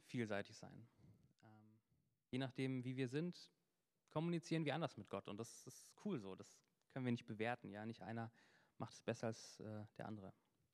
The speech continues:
Gebet ist laut, Gebet ist leise, lang oder kurz, leidenschaftlich, sachlich, mit vielen Worten, nur durch Taten. Das ist Gebet, das ist Kommunikation mit Gott. Und heute möchte ich euch mitnehmen auf eine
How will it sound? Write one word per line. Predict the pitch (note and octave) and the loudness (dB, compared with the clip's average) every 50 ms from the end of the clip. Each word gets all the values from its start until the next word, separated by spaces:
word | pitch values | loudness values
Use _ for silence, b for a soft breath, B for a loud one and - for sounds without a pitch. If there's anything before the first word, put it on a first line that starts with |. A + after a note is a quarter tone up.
| b b b b b b b b b b b b b b _ | b b b b b b b b b b b b b b _
Gebet | - B2+ C3 D3 D3 | 4 6 6 6 6
ist | - - | 4 6
laut, | - C3+ D#3 E3+ F#3 F3 | 8 10 10 10 10 8
Gebet | - C#3+ B2 B2+ C3 | 4 0 0 0 -2
ist | - - - | -2 0 2
leise, | G#2+ B2 C#3+ D#3 D#3 C#3 C#3 C#3+ C#3+ C#3+ C3+ | 4 6 6 4 4 2 2 0 2 2 0
lang | A#2+ B2 C#3 D3+ C#3 | 0 0 0 0 0
oder | A#2+ A#2 | 0 0
kurz, | A#2+ - - D3 D3+ D3 - - - - - - | 0 2 4 4 4 2 0 -4 -14 -16 -12 -2
leidenschaftlich, | - A#2 B2+ C#3 C#3+ C#3+ - C#3+ B2+ - - B2 B2+ B2 - | 4 4 6 6 4 2 0 -2 -4 -4 -4 -6 -6 -6 -2
sachlich, | A#2 A2+ A#2+ B2 - - B2+ B2 B2 - - - - _ - _ _ _ _ | -2 -2 -2 -2 -2 -4 -4 -4 -4 -8 -14 -20 -20 _ -20 _ _ _ _
mit | - - | -12 -10
vielen | - - B2 A#2 A2 G#2 | -6 -4 -2 -2 0 2
Worten, | G#2+ A2+ B2 B2 - B2+ A#2+ A#2+ A#2+ A#2+ B2+ C3 | 2 2 2 0 -2 -4 -6 -4 -6 -8 -8 -4
nur | A#2 A#2 A#2+ A#2+ | -2 -2 0 0
durch | A#2+ A#2+ - | -2 -4 -4
Taten. | - - A#2 A#2 A#2+ - A#2+ A#2 A#2 b b b b b b b b b b _ | -4 -2 -2 -2 -2 -4 -6 -8 -8 b b b b b b b b b b _
Das | - C#3 C3+ | 4 4 4
ist | D3 B2+ - - - | 2 -2 -4 -2 -2
Gebet, | - A#2 A2+ A2+ G#2+ - - | -2 0 2 0 0 0 -2
das | A#2 - | -4 -4
ist | B2 - | -6 -2
Kommunikation | - - A#2+ A2+ A2 A2 - A2 - - G#2+ G#2 G2 | 0 2 2 2 2 0 -2 -4 -6 -6 -6 -6 -6
mit | G2+ - | -6 -6
Gott. | - A#2 - - - - - _ _ - - - - _ - - - - _ _ _ _ _ _ _ _ _ _ _ _ B B B B B B B B B - | -8 -8 -8 -12 -16 -20 -20 _ _ -20 -20 -20 -20 _ -20 -20 -20 -20 _ _ _ _ _ _ _ _ _ _ _ _ B B B B B B B B B 8
Und | C3+ B2+ | 12 12
heute | C#3+ G3+ A#3 - F3 | 12 12 12 12 10
möchte | D3+ C#3 B2+ - | 8 8 8 6
ich | - - | 6 6
euch | A2+ A#2+ A#2+ | 6 8 8
mitnehmen | A#2 A#2 A2+ - C3 C#3+ D#3 D#3+ - | 6 4 4 4 4 4 6 6 6
auf | - A#2 A#2+ - - | 6 4 4 4 2
eine | A#2+ A#2 A2+ A2+ A2+ A2+ A2 A2 | 2 4 4 4 4 4 2 -2